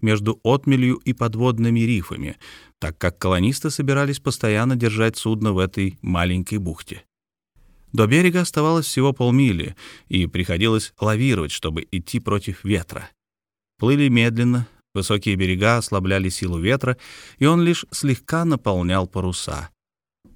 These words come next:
Под его порывами по зеркальной поверхности моря изредка пробегала рябь.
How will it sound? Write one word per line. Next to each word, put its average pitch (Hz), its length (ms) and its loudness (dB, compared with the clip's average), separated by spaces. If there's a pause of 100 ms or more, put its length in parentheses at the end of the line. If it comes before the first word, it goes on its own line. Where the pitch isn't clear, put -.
Под 95 140 -2
его 104 240 4
порывами 117 560 2 (340)
по 92 180 0
зеркальной 101 640 2
поверхности 92 720 -2
моря 135 460 0 (140)
изредка 156 480 -2
пробегала 104 600 -2
рябь. 92 420 -8